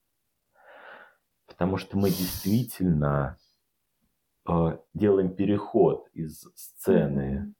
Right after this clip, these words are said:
Speaker 1: в более старую сцену, когда видим, что более старая сцена более заряжена эмоционально, чем та текущая, которую мы сейчас рассматриваем. Вот такого углубления,
Speaker 2: Мгм.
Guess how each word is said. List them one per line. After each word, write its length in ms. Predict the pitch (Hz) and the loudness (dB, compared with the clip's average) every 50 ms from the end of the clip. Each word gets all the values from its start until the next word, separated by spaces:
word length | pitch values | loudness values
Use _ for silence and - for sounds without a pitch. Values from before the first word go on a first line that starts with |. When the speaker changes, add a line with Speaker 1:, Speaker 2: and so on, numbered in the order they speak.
| _ _ _ | _ _ _
Speaker 1:
в 180 | - - 73 | -12 -6 -2
более 800 | 76 151 165 165 156 151 147 - 67 - 67 65 65 65 76 - _ _ _ _ _ | 0 2 4 4 4 4 2 2 2 2 2 0 0 -2 -4 -10 _ _ _ _ _
старую 500 | - - - - 135 160 185 190 180 151 | -20 -14 0 2 4 6 6 6 4 2
сцену, 480 | - - - - - 98 82 73 71 - | 0 -6 -12 -2 2 2 2 2 0 -4
когда 340 | - 82 82 80 78 80 80 | -2 -2 -2 0 2 2 2
видим, 420 | 78 85 117 143 143 - 110 92 | 2 2 2 2 2 0 -2 -2
что 220 | - - _ - 90 | -4 -12 _ -2 -2
более 360 | 82 78 90 82 78 76 76 | 2 4 2 4 4 2 -2
старая 420 | - - - 113 120 139 143 127 | -4 -6 -2 2 2 2 2 0
сцена 340 | - - - - 92 85 82 | -4 -6 -4 -2 0 0 2
более 400 | 82 76 90 90 90 82 78 73 | 2 4 4 4 6 4 2 2
заряжена 760 | 69 78 73 76 85 95 110 123 - 127 120 110 101 101 _ _ _ _ _ _ _ _ _ _ _ _ _ _ _ _ _ _ _ - | 2 0 2 4 4 4 4 2 0 -4 -10 -10 -12 -18 _ _ _ _ _ _ _ _ _ _ _ _ _ _ _ _ _ _ _ -4
эмоционально, 920 | - 92 90 87 90 - - 87 87 82 78 78 78 78 76 80 95 107 _ _ _ _ _ _ _ _ _ _ _ _ _ _ | -2 0 0 0 -2 0 0 2 2 4 4 4 4 2 0 -2 -4 -6 _ _ _ _ _ _ _ _ _ _ _ _ _ _
чем 480 | - - - 85 92 101 98 101 - _ _ _ _ _ - | -12 -4 -2 0 0 0 -2 -6 -12 _ _ _ _ _ -2
та 140 | - 87 | -2 -2
текущая, 500 | 85 - - - - 98 90 - - - | -2 -2 -6 -8 -4 -4 -4 -4 -6 -12
которую 300 | - - 76 - 76 73 | -10 -12 -8 -6 -4 -4
мы 60 | 71 - | -4 -4
сейчас 240 | - - - - | -6 -6 -8 -6
рассматриваем. 760 | - 73 67 - - 73 58 - _ - - - - _ _ _ _ _ _ _ _ _ _ _ _ _ _ _ _ _ _ _ _ _ _ _ _ _ _ _ _ - _ _ _ - _ _ - - _ _ _ - | -6 -8 -8 -8 -6 -6 -6 -6 _ -12 -14 -14 -14 _ _ _ _ _ _ _ _ _ _ _ _ _ _ _ _ _ _ _ _ _ _ _ _ _ _ _ _ -20 _ _ _ -20 _ _ -20 -20 _ _ _ -6
Вот 140 | 85 - | -6 -4
такого 280 | - 92 - - 110 110 | -2 -4 -2 0 -2 -2
углубления, 1000 | - - 113 107 113 107 107 107 - 110 110 117 113 110 101 92 87 - 208 208 208 | 0 0 0 2 4 2 2 2 2 2 4 6 6 4 4 2 0 0 0 0 0
Speaker 2:
Мгм. 120 | 208 64 | 0 -2